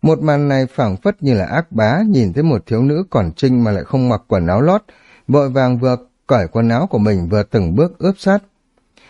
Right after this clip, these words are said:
Đến cuối cùng Hứa Thanh không thể lui được nữa, hắn hít sâu một hơi, làm cho mặt mình không cảm xúc, bình tĩnh mở miệng. "Tiền bối, lần này Vãn Bối đến đây là muốn thương thảo một chút với ngài về quả thận lần trước."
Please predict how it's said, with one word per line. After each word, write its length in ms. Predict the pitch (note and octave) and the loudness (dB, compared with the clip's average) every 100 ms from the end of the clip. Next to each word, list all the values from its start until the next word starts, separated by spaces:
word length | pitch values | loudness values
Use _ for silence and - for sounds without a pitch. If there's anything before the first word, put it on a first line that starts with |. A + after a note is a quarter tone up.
| - _ | -20 _
Đến 200 | C#3+ E3 | 0 2
cuối 120 | G3+ | 0
cùng 280 | G#3+ C3 F#2 E2 | -2 -2 -2 -2
Hứa 120 | A#2+ | -4
Thanh 260 | C#3+ B2 | -2 -2
không 180 | A#2 B2+ | 0 -2
thể 160 | A#2+ E2 | -2 -2
lui 220 | G#2 B2 | 0 0
được 240 | A2+ E2+ | 0 -2
nữa, 240 | A2 C3 A#3 _ _ _ | -4 -2 -2 _ _ _
hắn 200 | C#3+ F3 | 0 2
hít 140 | A3 A#3 | 2 0
sâu 200 | - F#3 | -2 0
một 200 | E3 F2+ | 0 -4
hơi, 300 | - F3 F3+ - | 0 0 0 -4
làm 220 | - B2 | -2 -2
cho 120 | B2+ F3+ | 0 0
mặt 220 | D#3+ - | 0 -2
mình 240 | A2 G2 - | -2 -2 -2
không 200 | B2 A#2+ | -2 0
cảm 260 | A2+ D#2 | -2 -4
xúc, 240 | - G#3 - | -2 -2 -2
bình 260 | - G2+ D#2+ | -4 -2 -2
tĩnh 260 | A#2 C#3+ G3+ | -2 2 2
mở 140 | A2+ | 2
miệng. 260 | D#2+ G#2+ A2+ _ _ _ _ _ _ _ _ _ _ _ _ _ | -2 -2 -4 _ _ _ _ _ _ _ _ _ _ _ _ _
"Tiền 260 | - A#2 F#2 | 0 0 2
bối, 280 | F#2+ D3 A#3+ - _ _ | 0 0 0 -4 _ _
lần 220 | C3+ C3+ | 0 2
này 140 | B2+ A#2+ | 2 0
Vãn 200 | C#3+ F3 | -2 0
Bối 120 | D#3+ | 0
đến 200 | F#3+ F#3 | 0 0
đây 280 | E3+ E3 D#3 _ - | 0 0 -2 _ -4
là 140 | C#3+ | 0
muốn 220 | C#3 D3+ G3+ | 2 0 0
thương 240 | G#3 G3 | 0 -2
thảo 180 | D#3 G#2 | -2 -4
một 220 | F#2+ G2+ | -2 -2
chút 160 | G#3+ A3 | -4 0
với 100 | G#3+ | 0
ngài 200 | F3+ A#2 | 0 -2
về 160 | F#2 G#2 | -2 -4
quả 160 | - F#2 | -2 -4
thận 260 | - A#2+ - | -2 -4 -2
lần 240 | A2 F2+ | -2 -2
trước." 280 | D#2+ A3 - | 0 0 0